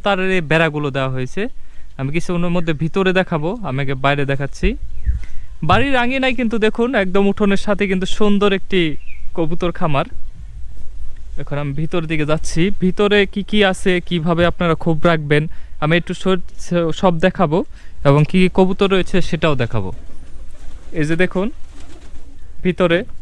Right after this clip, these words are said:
সুন্দর একটি কবুতর খামার। এখানে কিন্তু অনেকগুলো খোপ রয়েছে, কিন্তু এই পাশে আগে বিদেশি পালন করা হতো। বর্তমানে আপনারা জানেন যে বিদেশি কবুতরের যে অবস্থা বা বাজার দর, অনেকে কিন্তু ছেড়ে দিচ্ছে। তাই এখানে কিছু এই যে মুখী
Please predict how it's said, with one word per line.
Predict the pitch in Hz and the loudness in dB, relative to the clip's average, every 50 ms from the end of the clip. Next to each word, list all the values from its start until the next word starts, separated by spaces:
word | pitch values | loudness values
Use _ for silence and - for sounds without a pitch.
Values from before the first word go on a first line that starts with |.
| - - - - - - - - - - - - - - - - - - | -8 -8 -8 -8 -8 -10 -12 -12 -12 -10 -8 -8 -8 -8 -10 -10 -6 -2
সুন্দর | 196 185 185 185 190 190 185 | 0 2 2 4 4 2 2
একটি | - - 185 - | 2 0 0 2
কবুতর | 180 170 170 - 190 180 - | 2 2 2 2 2 2 2
খামার। | 196 190 175 156 170 220 277 233 | 2 2 2 2 2 0 -2 -2
এখানে | 196 269 262 247 254 | 0 0 2 2 2
কিন্তু | 226 247 214 220 | 2 2 2 4
অনেকগুলো | 240 277 269 214 240 247 240 233 - | 4 2 0 0 0 2 2 2 2
খোপ | 233 240 226 - 247 | 2 0 0 2 0
রয়েছে, | 247 233 214 - 226 220 262 302 - | 0 0 2 2 2 2 2 2 0
কিন্তু | 226 196 185 202 190 | 0 0 2 2 2
এই | 190 190 | 2 2
পাশে | 214 202 - 220 208 | 2 0 2 0 0
আগে | 196 190 196 175 | 0 0 0 0
বিদেশি | 196 180 208 220 - 220 196 202 | 0 0 0 0 0 0 0 2
পালন | 190 196 202 202 214 | 2 2 2 2 2
করা | 202 202 190 185 | 2 2 2 0
হতো। | 190 - - 104 165 170 | 0 0 0 0 2 2
বর্তমানে | - - - 202 196 185 185 185 | 0 0 0 0 0 0 0 0
আপনারা | - 202 185 175 165 | 0 0 0 2 2
জানেন | 165 156 147 165 233 - - - - - - - - | 0 0 0 -4 -6 -8 -10 -10 -10 -8 -8 -6 -4
যে | 143 131 135 | -4 -2 0
বিদেশি | 151 151 165 180 - - 180 - | 0 0 0 -2 -2 -2 -6 -4
কবুতরের | - 165 160 160 156 - 175 165 160 151 | -4 -4 -4 -4 -4 -2 -2 -2 -2 0
যে | 156 156 156 147 | 0 2 2 2
অবস্থা | 151 160 - - - 156 143 165 220 - - - - - - - - - - | 2 0 -2 -4 -2 0 0 0 -2 -4 -8 -14 -18 -18 -18 -18 -10 -4 -2
বা | 135 123 135 | 0 2 2
বাজার | 139 147 151 165 160 147 156 | 2 2 2 0 0 0 0
দর, | 151 151 175 - - - - - - 151 | 0 0 -2 -4 -8 -10 -10 -6 0 0
অনেকে | 156 165 170 170 175 | 2 2 2 0 0
কিন্তু | 175 170 170 - | 0 -2 -2 -2
ছেড়ে | - 226 226 214 196 185 | 0 2 2 2 2 0
দিচ্ছে। | 185 - - 147 113 101 - - - - - - - - | -4 -4 -2 -4 -2 -2 -2 -4 -6 -6 -6 -8 -4 0
তাই | 170 175 185 | 2 2 2
এখানে | 185 220 214 208 208 202 | 4 2 2 0 0 -2
কিছু | 214 - - 208 202 196 | -4 -2 0 2 2 2
এই | 175 180 | 2 2
যে | 190 190 185 175 - - - - - 156 185 | 2 2 2 0 -4 -8 -12 -6 -2 0 0
মুখী | 202 - - 220 | 0 0 2 0